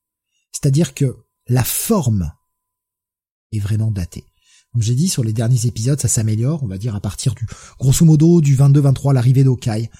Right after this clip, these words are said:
ça dynamise. Même en termes de, de style d'écriture, ça s'améliore, ça devient un peu plus moderne, un peu moins daté, un peu moins années quatre-vingts. Parce que c'est, euh,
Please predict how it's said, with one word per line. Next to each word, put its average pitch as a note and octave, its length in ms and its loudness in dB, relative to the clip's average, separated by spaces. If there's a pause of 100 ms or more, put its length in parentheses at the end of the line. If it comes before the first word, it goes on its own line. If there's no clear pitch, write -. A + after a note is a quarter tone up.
(120)
ça - 160 -6
dynamise. A2+ 560 -2
Même C#3 240 4
en D3 80 0
termes D#3 360 2
de, B2+ 240 2
de A#2 280 0
style D3 320 -2
d'écriture, C3+ 680 0 (800)
ça - 160 -2
s'améliore, A2 720 -2 (340)
ça - 260 -8
devient G#2 280 -2 (200)
un G2+ 100 -14
peu A2 120 -4
plus A2+ 180 -4
moderne, A2 480 0
un - 340 -20
peu G#2+ 80 -6
moins A2 220 -2
daté, A2+ 340 -2
un G#2+ 60 -6
peu G2+ 100 -6
moins G#2+ 240 -4
années G2 240 -6
quatre-vingts. G#2 500 -8 (880)
Parce - 200 -4
que C3 160 2
c'est, A2+ 320 -2
euh, F#2 180 -4